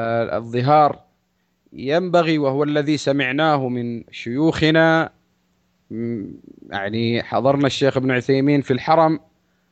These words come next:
وهو يذكر هذا، وشيخنا العلامة الفوزان في مرات لا أحصيها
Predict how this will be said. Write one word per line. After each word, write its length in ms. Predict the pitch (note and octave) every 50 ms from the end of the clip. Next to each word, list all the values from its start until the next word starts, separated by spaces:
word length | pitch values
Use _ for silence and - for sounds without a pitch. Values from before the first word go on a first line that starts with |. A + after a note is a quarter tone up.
| _ _ _ _
وهو 540 | A2 B2 B2+ B2+ C3 C3+ C3+ C3+ C3 C3 -
يذكر 400 | - C3 C3+ B2 - - B2+ B2+
هذا، 640 | B2 A#2+ D3+ D3 D#3+ E3 D#3+ E3 E3 E3+ E3+ - - _ _ _ _ _ _ _ _ _ _ _ _ -
وشيخنا 920 | - A#2+ B2 B2 B2 A#2+ B2 A#2+ - - - - C3+ C#3 A#2+ - C3+ C3+
العلامة 520 | C3 B2 B2 C3 C3 C#3 C#3+ C#3+ C#3 C3+ C3+
الفوزان 640 | B2 - - B2+ B2+ A#2+ B2+ C#3+ D3 D3 C#3 B2+
في 540 | - - - A#2+ A#2+ A#2+ A#2+ A#2+ B2 A#2 - _ _ -
مرات 560 | B2 B2 B2 A2+ A#2 C3+ D3+ D3+ C#3+ - -
لا 520 | C3+ C3 A#2+ A2+ A#2 B2+ D3 D#3 - - E3+
أحصيها 880 | - F#2+ - - - E3+ F3+ F3+ F3 F3+ F#3 F#3 F#3 F#3+ F#3 - -